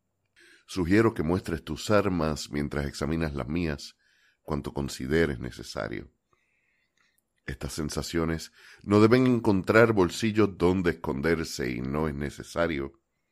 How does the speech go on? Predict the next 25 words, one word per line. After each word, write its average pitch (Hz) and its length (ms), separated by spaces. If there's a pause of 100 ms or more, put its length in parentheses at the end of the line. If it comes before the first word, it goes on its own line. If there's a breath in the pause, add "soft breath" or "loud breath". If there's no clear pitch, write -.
(440 soft breath)
adornar 71 540
las 69 160
cicatrices - 960 (800)
cuando 85 260
podemos 95 380
compartir 82 560
historias 80 480
de 69 80
guerra. 58 560 (560)
Descálzate, - 760 (960)
ponte 67 400
cómoda. 58 500 (800 soft breath)
Esto 98 200
será 113 240
siempre 113 400
parte 90 560
vital 73 400
del 67 200
rito 73 460 (360 loud breath)
que 104 120
preludia 110 400
el 117 60
intercambio 107 720
más 78 380
íntimo. 64 580